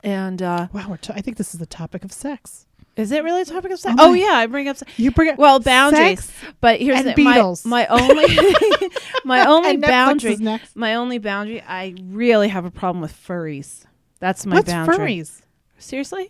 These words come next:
Speaker 1: You
Speaker 2: What are
Speaker 1: don't know
Speaker 2: furry-,
Speaker 1: furries?
Speaker 2: no, I don't. What
Speaker 1: Are you
Speaker 2: furries? What are
Speaker 1: serious?
Speaker 2: furries?
Speaker 1: Furries are people who have sex with each other and mascot.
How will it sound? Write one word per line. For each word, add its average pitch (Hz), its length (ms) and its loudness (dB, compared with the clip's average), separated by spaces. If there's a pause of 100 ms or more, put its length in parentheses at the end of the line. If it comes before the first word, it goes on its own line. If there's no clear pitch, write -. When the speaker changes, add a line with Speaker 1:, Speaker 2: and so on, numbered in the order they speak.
(140)
Speaker 1:
You 277 60 -2
Speaker 2:
What 339 100 2
are 254 80 0
Speaker 1:
don't 247 40 -12
know 269 180 0
Speaker 2:
furry-, 285 120 -2
Speaker 1:
furries? - 20 -4
Speaker 2:
no, 359 180 -2
I 220 60 2
don't. 247 340 -6 (480)
What - 120 -2
Speaker 1:
Are 254 40 0
you 277 80 -2
Speaker 2:
furries? 311 400 -2
What 262 100 -2
are 285 60 -2
Speaker 1:
serious? 226 480 -10 (480)
Speaker 2:
furries? - 20 -18
Speaker 1:
Furries 349 320 -4
are - 40 -10
people 277 600 0
who 254 180 2
have 240 280 -2
sex - 480 -8
with 247 100 -10
each 262 200 -10
other 269 200 -4
and 220 220 -6
mascot. 202 600 -10